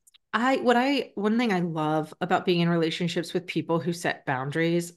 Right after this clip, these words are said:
is if I ask for something, like, usually it's time, <laughs> you know, "Hey, can you come over?" Or, or, "Hey, can you help me out with, I'm gonna have a major surgery.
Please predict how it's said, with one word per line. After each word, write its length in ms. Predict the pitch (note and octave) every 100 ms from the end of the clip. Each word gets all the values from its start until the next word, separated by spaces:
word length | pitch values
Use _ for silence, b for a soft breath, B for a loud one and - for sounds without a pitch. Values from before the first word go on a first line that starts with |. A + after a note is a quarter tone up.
| _
is 540 | F3+ E3+ E3 D#3 D3+ -
if 140 | E3+ F#3+
I 220 | G#3 G#3+
ask 320 | C#3 C#3 -
for 160 | - F#3
something, 640 | - F#3 F3 G3 G#3 A3+ A#3+ _ _ _ _ _
like, 360 | E3 D#3 - - - _ _ _ _ _ _ - - _ _
usually 380 | F#3 E3+ E3 D#3+
it's 180 | - -
time, 500 | - C3+ C3+ G3+ A3 G#3+
<laughs> 380 | G#3 - _
you 100 | B3
know, 220 | F#3 D#3 - b b
"Hey, 280 | - C4 G#3
can 200 | G3 G3+
you 80 | G3
come 220 | G3 G3
over?" 280 | F#3+ F3 E3+ E3
Or, 280 | G#3 - _
or, 120 | A#3+
"Hey, 500 | A#3 D#4+ C4+ - - b b b _
can 220 | - A#3
you 240 | A3 C4 D4
help 300 | - A3+ -
me 180 | G3+ F#3+
out 300 | F3 F#3+ -
with, 580 | E3 D#3 D3+ D#3 - - _ _ _ _ _ -
I'm 160 | F#3
gonna 120 | F#3+ F#3
have 160 | F3+
a 40 | F3
major 300 | E3 D3+ D3+
surgery. 760 | C4 C#4+ F#3+ D3+ C#3 D3 D3